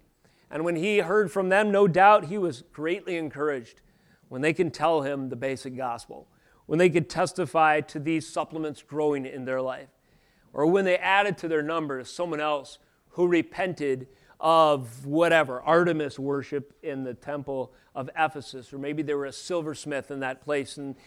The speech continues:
they profited in a very lucrative trade off the worship of the idol.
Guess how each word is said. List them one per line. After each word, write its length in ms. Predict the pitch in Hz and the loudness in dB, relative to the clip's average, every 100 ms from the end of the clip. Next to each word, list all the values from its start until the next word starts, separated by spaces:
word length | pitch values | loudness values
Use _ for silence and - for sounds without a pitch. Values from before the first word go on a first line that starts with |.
| _ | _
they 120 | - 151 | -4 -4
profited 880 | - 165 170 143 160 143 135 127 123 _ _ _ | -2 2 2 2 -4 -6 -8 -10 -14 _ _ _
in 280 | - 143 143 | -8 -4 -4
a 100 | 143 | -6
very 300 | 139 165 156 | 0 2 4
lucrative 800 | 147 147 202 160 175 - 165 127 | 2 2 2 2 -2 -2 -4 -6
trade 480 | - 175 165 147 135 | -8 -4 -2 -2 -4
off 340 | - 143 143 | -4 -4 -4
the 80 | 147 | -8
worship 500 | 123 151 156 156 139 | -6 -6 -6 -6 -8
of 120 | 139 | -10
the 120 | 131 139 | -10 -2
idol. 400 | 156 170 147 | 0 0 -4